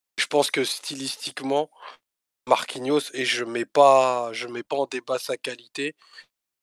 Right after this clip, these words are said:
te contraint à certaines choses défensivement que, et moi, j'ai envie d'en voir d'autres. Après, on est totalement dans le, dans le foot fiction, c'est pour ça que je, que je me le permets.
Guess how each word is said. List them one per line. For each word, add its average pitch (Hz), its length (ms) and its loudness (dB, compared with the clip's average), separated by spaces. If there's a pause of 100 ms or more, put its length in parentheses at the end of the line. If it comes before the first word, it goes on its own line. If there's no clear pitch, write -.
(260)
te 147 80 0
contraint 143 580 6
à - 20 6
certaines 127 460 0
choses 135 240 -6
défensivement 127 800 -4 (220)
que, 120 160 -6 (1160)
et 143 80 8
moi, 135 200 10
j'ai 135 80 8
envie 127 240 6
d'en 123 120 4
voir 120 260 2
d'autres. 104 280 -8 (560)
Après, 135 380 6
on 113 140 -8
est 107 140 -14
totalement 120 500 -4
dans 120 160 -8
le, 120 100 -8 (460)
dans 123 60 -2
le 117 60 0
foot - 220 -14
fiction, 147 400 -4
c'est - 140 -10
pour - 180 -16
ça 120 160 -4
que 117 180 -12
je, 113 380 -14
que - 140 -14
je 107 100 -14
me 117 100 -16
le 110 80 -16
permets. 139 400 -2